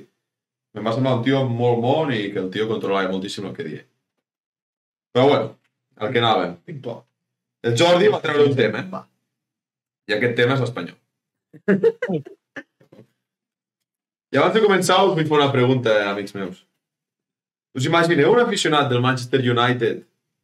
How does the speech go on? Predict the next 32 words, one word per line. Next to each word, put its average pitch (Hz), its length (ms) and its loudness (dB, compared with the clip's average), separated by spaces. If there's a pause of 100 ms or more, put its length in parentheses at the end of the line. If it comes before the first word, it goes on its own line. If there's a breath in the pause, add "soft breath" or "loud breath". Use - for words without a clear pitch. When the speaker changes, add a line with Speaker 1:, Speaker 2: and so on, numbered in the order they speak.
(120)
Speaker 1:
dient 123 540 2
que 127 80 -2
no 135 120 4
li 143 120 2
fa 131 160 2
res 131 200 0
que 120 80 0
el 117 100 -2
City 117 180 -2
guanyi? 104 340 -2 (680)
O 147 120 4 (680)
un 147 160 0
hincha 160 260 2
de 139 140 6
River 139 300 4 (360)
dient 143 340 2
que 131 120 4 (1000)
"És 170 200 0
igual, 139 400 4 (240)
Boca 139 320 2
només 139 240 2
vull 135 160 0
que 131 80 2
perdi 127 240 0
contra 113 240 -4
nosaltres. 107 540 -6
Els 101 180 -8
altres, 143 380 2 (640)
m'és 120 160 -2
igual 117 240 2
si 107 80 -6
guanya". 98 320 -2